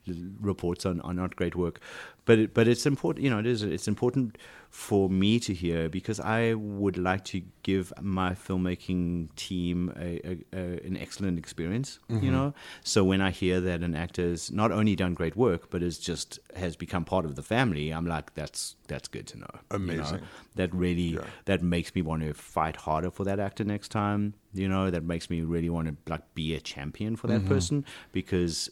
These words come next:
Speaker 1: uh, uh, you know, knowing where I come from, I, for me, it's all about the life experience. Like, uh, like, the work is the work, but it's, are we having a good time? That's paramount for me through all of it. So, you know, it's, it's nice to hear when, when actors have shown up and been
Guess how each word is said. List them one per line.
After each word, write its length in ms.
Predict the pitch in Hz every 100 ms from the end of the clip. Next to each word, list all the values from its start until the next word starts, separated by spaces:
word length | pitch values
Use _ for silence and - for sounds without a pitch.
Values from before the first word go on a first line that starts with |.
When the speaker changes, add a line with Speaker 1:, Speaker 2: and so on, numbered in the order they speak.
| -
Speaker 1:
uh, 40 |
uh, 400 | 95 87 - 98 90 60 - -
you 120 | 104
know, 220 | 92 85 82 -
knowing 400 | 98 95 92 92
where 160 | 87
I 100 | 110
come 220 | 135 92
from, 260 | 85 87 82
I, 140 | 82 - 82
for 140 | -
me, 140 | 101
it's 140 | 101 98
all 100 | 101
about 180 | 85 78
the 80 |
life 200 | 76 78 -
experience. 500 | - 80 71 64 -
Like, 200 | 73 -
uh, 80 | 76 92 - -
like, 100 | 117
the 100 | 123
work 260 | 123 131
is 120 | 110 -
the 100 | 78
work, 360 | 67 52 - -
but 120 | 98
it's, 240 | 104 - -
are 160 | 90 98
we 140 | 98
having 300 | 85 80 78
a 60 | 71
good 220 | 69 73
time? 420 | - 95 82 71 78 - - - -
That's 300 | 85 - - _
paramount 580 | - - 92 90 76 73
for 100 | -
me 120 | 76
through 220 | 69 - 78
all 160 | 85
of 80 | 73
it. 140 | 71
So, 340 | - 87 80 80 - - - - -
you 80 | 92
know, 120 | 87
it's, 280 | 80 90 -
it's 200 | - -
nice 200 | 90 87 -
to 100 | 71
hear 160 | 80
when, 320 | 73 71 71 85 -
when 120 | 95
actors 260 | 87 - 82
have 120 | 78
shown 160 | 87 76
up 140 | 71
and 120 | 76
been 320 | 73 76 71